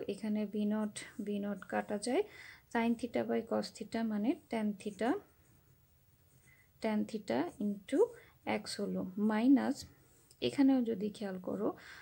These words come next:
আহ, কি লেখা যায়? উপরে থাকছে জি আর এক্স স্কয়ার, নিচে থাকছে টু ভি জিরো স্কয়ার cos স্কয়ার theta, ঠিক আছে? এখন এইখানে, আহ,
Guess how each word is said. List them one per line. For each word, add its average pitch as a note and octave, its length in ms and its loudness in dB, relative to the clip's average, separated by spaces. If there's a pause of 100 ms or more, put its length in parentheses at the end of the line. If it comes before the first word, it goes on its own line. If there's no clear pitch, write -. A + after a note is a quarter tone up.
(320)
আহ, G3 320 -2
কি A#3 120 0
লেখা A3 300 -2
যায়? B3+ 260 0 (360)
উপরে A3 320 -2
থাকছে A3 440 -4
জি G#3 420 -2 (380)
আর G3+ 280 2
এক্স F3+ 300 -4
স্কয়ার, A#3+ 460 0 (440)
নিচে A3+ 360 2
থাকছে B3 580 -2 (240)
টু B3 380 4 (240)
ভি G#3+ 240 0
জিরো G3+ 320 0
স্কয়ার G#3 540 0 (460)
cos G3+ 340 0
স্কয়ার A3 420 0 (400)
theta, F#3 300 0 (600)
ঠিক C#4 160 -2
আছে? A3 260 -2 (520)
এখন C4+ 480 4 (380)
এইখানে, A#3+ 580 4 (480)
আহ, F#3+ 420 -2